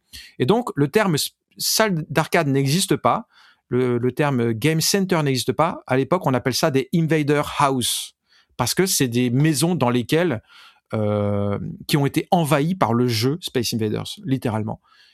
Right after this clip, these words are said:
Et ça va s'appeler Invaders House, et, euh, il y en aura, ah, littéralement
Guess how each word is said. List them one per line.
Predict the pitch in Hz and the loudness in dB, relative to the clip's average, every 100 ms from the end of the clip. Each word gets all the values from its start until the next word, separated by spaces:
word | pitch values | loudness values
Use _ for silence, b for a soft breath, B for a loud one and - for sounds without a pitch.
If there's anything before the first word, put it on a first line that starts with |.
| b | b
Et | 123 | -6
ça | 117 | 0
va | 135 | 0
s'appeler | 135 139 151 180 | 0 0 0 0
Invaders | 147 139 139 131 | 0 2 0 0
House, | 120 127 143 - - | 0 0 -2 -4 -4
et, | 120 113 | -2 0
euh, | 110 | 0
il | 113 | 0
y | |
en | 120 | 2
aura, | 113 | 2
ah, | 131 139 | 2 0
littéralement | 131 151 160 127 131 156 | 0 0 0 0 0 -2